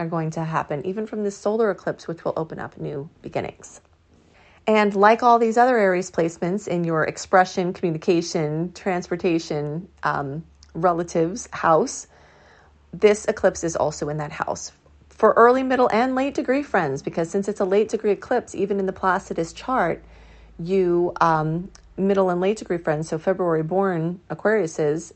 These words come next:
as well as the January born Aquariuses, are all going to have this eclipse in your third house. If you wanna know more about how this can manifest, go to my YouTube page, Annie Botticelli,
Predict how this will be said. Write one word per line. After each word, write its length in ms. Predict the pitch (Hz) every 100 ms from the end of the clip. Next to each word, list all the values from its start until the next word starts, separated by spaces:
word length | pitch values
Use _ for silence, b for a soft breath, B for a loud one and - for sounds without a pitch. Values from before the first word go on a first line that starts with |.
| 160
as 200 | 151 -
well 180 | 226
as 160 | 226 170
the 340 | - 143 147 b b b
January 360 | 175 160 151 143
born 200 | 143 139
Aquariuses, 600 | 151 131 123 135 123 -
are 140 | 156
all 200 | - 160
going 200 | 156 156
to 80 | 151
have 180 | 160 160
this 140 | 156
eclipse 320 | - - 131 -
in 80 |
your 80 | 143
third 240 | - - -
house. 400 | - - - - B B B B B B B
If 120 | 185
you 60 | 214
wanna 220 | 320 466
know 180 | 285 262
more 320 | 202 208 202
about 240 | 175 156
how 140 | - 175
this 180 | 175 -
can 140 | 180
manifest, 560 | 165 151 - - - -
go 200 | 180 247
to 200 | - 330
my 160 | 320
YouTube 320 | 254 220 208
page, 340 | - - 80 -
Annie 220 | 170 180 220
Botticelli, 760 | 226 233 - 175 165 165 185